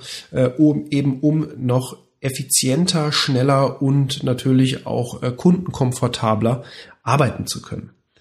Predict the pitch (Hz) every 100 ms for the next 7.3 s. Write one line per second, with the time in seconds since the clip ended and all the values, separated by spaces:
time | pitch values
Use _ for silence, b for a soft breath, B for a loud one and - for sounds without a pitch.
0 | B B B B 147 139 135 151 226 226
1 | 220 - - _ 180 226 254 170 147 233
2 | - 214 220 214 190 190 180 - 190 185
3 | - 160 175 - - 143 131 131 127 123
4 | 123 120 123 117 - 113 107 110 131 170
5 | 170 - - 131 120 226 - - 123 139
6 | 147 143 - 135 127 151 226 - 185 185
7 | - 185